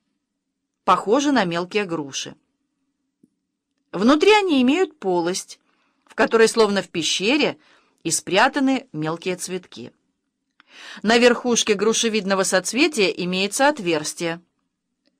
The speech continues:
Как же происходит опыление, если цветки находятся внутри соцветия?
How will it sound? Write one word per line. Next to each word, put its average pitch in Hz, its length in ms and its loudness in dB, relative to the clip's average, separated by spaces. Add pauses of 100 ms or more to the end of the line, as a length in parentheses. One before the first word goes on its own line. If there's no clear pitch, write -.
(500)
Как 294 200 2
же 311 120 2
происходит 262 640 0
опыление, 160 680 -4 (260)
если 208 320 0
цветки 202 440 -4
находятся 208 540 -2
внутри 185 360 -4
соцветия? 147 760 -8